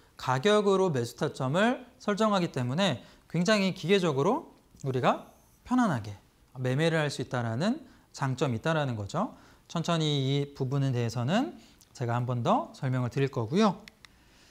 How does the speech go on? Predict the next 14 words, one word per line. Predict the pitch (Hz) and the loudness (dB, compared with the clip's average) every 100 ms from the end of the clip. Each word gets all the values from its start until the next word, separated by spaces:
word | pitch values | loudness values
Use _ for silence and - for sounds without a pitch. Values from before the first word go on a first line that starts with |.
| _ _ - | _ _ 0
자, | 185 | 2
우선 | 165 208 202 202 127 - - _ | 4 6 6 4 0 -8 -20 _
주식의 | - 175 220 190 196 | -2 2 4 4 4
파동의 | 196 285 285 247 | 2 2 4 4
흐름을 | 277 302 269 | 4 4 4
확인하는 | 233 226 202 170 147 | 4 4 2 2 4
게 | 208 123 - - | 2 2 -4 -8
가장 | - 147 143 | -4 0 0
중요합니다. | - 160 196 175 127 113 104 - - - _ 151 | -2 0 2 2 0 -4 -8 -12 -20 -20 _ -6
이 | |
파동이 | 147 208 214 214 | 0 2 4 4
어떻게 | 165 202 196 | 2 2 2
만들어지고 | 160 131 156 156 160 | 2 2 0 0 0
있느냐? | 117 120 185 123 | -2 0 0 -2